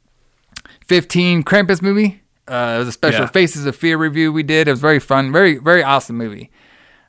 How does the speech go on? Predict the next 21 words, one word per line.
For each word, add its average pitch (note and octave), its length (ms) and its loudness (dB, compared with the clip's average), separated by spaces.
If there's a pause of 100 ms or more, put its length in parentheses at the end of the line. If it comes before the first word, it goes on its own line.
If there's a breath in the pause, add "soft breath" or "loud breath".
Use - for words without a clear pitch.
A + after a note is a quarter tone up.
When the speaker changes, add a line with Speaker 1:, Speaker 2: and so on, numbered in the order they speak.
Speaker 1:
Um, A#2+ 560 2
I'm C3 140 0
gonna C#3+ 160 2
be C#3 100 0
putting D3 280 0
up C3 140 0
an A#2+ 220 0
extra B2+ 240 -2
review B2 320 -2
about A#2+ 340 -4
Black C3+ 220 -2
Christmas, C#3 600 -4 (480 soft breath)
uh, A#2 260 4
remake G3+ 500 0 (300)
from C#3 100 -4
the C3+ 80 0
Faces E3+ 320 0
of D3 80 -4
Fear E3 180 0
on D3 140 -2
there, G3+ 320 -2